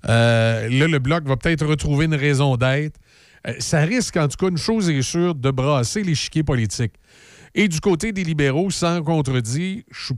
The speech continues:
pas sûr que ça va être Justin Trudeau qui va être là à la prochaine élection. Ça va peut-être être, euh, Chrystia Freeland,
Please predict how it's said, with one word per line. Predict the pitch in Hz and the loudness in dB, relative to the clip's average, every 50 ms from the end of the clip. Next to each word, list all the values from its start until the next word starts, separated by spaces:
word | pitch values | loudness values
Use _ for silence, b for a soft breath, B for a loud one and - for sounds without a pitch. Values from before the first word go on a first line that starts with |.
| - - | -2 0
pas | 196 196 | 0 0
sûr | 143 - - 190 214 208 190 143 113 | 0 0 0 0 0 2 2 0 0
que | 92 107 101 | -2 -4 -4
ça | - 123 113 | -2 -2 0
va | 123 135 | 0 0
être | 139 - _ _ _ - | 0 -2 _ _ _ -8
Justin | - 95 107 131 123 - - 156 147 | -4 -2 0 0 0 0 0 0 0
Trudeau | 127 - 113 107 101 117 135 135 | 0 0 -2 -2 0 0 -2 -4
qui | - - | -4 -6
va | 101 95 104 104 | -4 -2 -2 -2
être | 85 - | -2 -2
là | 104 104 110 117 - _ _ _ _ _ _ _ - | -2 -2 -2 -2 -4 _ _ _ _ _ _ _ -8
à | - | -6
la | 101 | -4
prochaine | 87 101 107 107 131 139 120 | -2 0 2 2 2 2 2
élection. | 98 90 85 - - 95 90 - _ _ _ _ _ _ _ _ _ _ _ _ _ _ _ _ _ _ | 0 0 -2 -4 -8 -10 -10 -12 _ _ _ _ _ _ _ _ _ _ _ _ _ _ _ _ _ _
Ça | _ - | _ -12
va | 92 92 | -10 -4
peut-être | - 156 156 143 | -2 0 0 2
être, | 151 117 - 107 | 2 0 0 0
euh, | 107 110 104 98 98 95 90 92 123 - _ _ _ | 0 0 2 2 2 0 -2 -4 -6 -10 _ _ _
Chrystia | - 117 107 - - 127 110 | -4 -4 -4 -2 0 0 0
Freeland, | - - 131 135 143 160 180 190 190 | 0 0 0 0 0 0 0 -2 -4